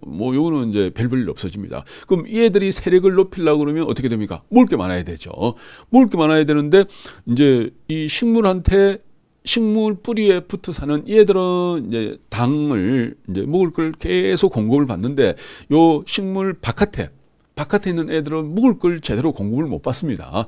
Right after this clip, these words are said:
물론 이 애들이 이제 공급을 많이 받으면 이제 문제가 되는 거죠. 예, 근데 이제 제대로 공급을 못 받고, 어, 식물 뿌리에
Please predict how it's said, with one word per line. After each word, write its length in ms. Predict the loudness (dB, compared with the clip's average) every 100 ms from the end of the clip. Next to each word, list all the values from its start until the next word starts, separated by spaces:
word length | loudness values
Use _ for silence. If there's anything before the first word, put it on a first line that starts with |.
| -8 -12 0
물론 300 | 2 4 4
이 80 |
애들이 260 | 2 2 0
이제 100 | 0
공급을 340 | 0 0 2
많이 200 | 2 2
받으면 400 | 4 4 4 0
이제 100 | -2
문제가 320 | -4 -4 -2 -2
되는 260 | -4 -4
거죠. 440 | -4 -6 -4 -4 -6 -10
예, 100 | -10
근데 240 | -6 -4 -2
이제 220 | -4 -6
제대로 280 | -4 -2 -2
공급을 280 | -2 0 0
못 160 | -2 -6
받고, 340 | -6 -6 -6 -8 -20 -10
어, 340 | -4 -2 -2 -6 -8
식물 340 | -6 -4 -6
뿌리에 640 | -6 -6 -4 -4 -2 -4